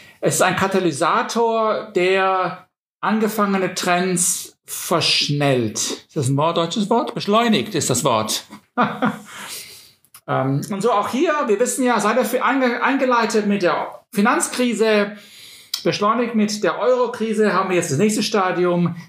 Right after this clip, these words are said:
der Verallgemeinung von Schulden in der Eurozone. Ich meine, wir haben es gerade eben ein bisschen diskutiert, wenn wir vor, vor, äh, dreizehn, vierzehn Jahren gesagt hätten, wir werden in zehn Jahren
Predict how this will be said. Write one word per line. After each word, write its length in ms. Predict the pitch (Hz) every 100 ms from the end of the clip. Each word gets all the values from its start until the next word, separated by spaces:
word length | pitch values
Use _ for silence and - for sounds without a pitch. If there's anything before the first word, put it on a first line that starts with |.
| _
der 140 | 165
Verallgemeinung 1600 | 165 143 156 156 147 147 170 208 208 202 190 180 208 262 277 202
von 380 | - 202 208 196
Schulden 680 | - 220 269 285 285 254 - -
in 160 | 202
der 140 | 208 190
Eurozone. 640 | 196 202 196 220 226 269 254 - - -
Ich 80 | -
meine, 380 | 180 175 151 139 _ _ _ _ _ _ _ -
wir 80 | 151
haben 80 | 151
es 80 | 143
gerade 240 | 156 143
eben 140 | 160
ein 40 | -
bisschen 220 | 160 170
diskutiert, 760 | 160 - 156 - 165 175 - -
wenn 280 | 151 226 156
wir 220 | 156 147
vor, 640 | - 156 139 139 - - _ _ _ _ _
vor, 580 | - 156 143 131 127 143 127 117 117
äh, 320 | 107 - - -
dreizehn, 340 | 147 160 156
vierzehn 300 | - 151 151
Jahren 220 | 151 156
gesagt 340 | 135 156 160 -
hätten, 340 | 143 147 143
wir 140 | 143
werden 240 | 147 156 147
in 80 | 127
zehn 240 | 175 175
Jahren 560 | 156 143 143 147 120